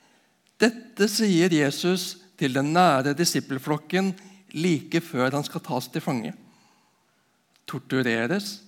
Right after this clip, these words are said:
og drepes på den mest bestialske måten, korsfestelse.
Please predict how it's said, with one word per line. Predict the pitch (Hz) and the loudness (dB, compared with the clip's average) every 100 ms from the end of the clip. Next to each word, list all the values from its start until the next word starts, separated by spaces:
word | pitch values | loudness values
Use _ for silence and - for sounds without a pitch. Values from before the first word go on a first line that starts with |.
| _ _ _ _ _ | _ _ _ _ _
og | - 131 | -8 -2
drepes | 156 151 107 - 147 160 - - - _ | 0 0 -2 -6 -6 -6 -8 -16 -20 _
på | - 151 | -4 -2
den | 151 | 0
mest | 160 - - | 0 -2 -6
bestialske | 175 - 202 147 123 139 - - | -8 -4 -2 0 0 -4 -8 -6
måten, | 196 143 - - 202 - - _ _ _ - | -4 -4 -8 -12 -12 -14 -20 _ _ _ -8
korsfestelse. | 180 - - - - 123 - 87 | -8 -6 -6 -8 -8 -8 -6 -10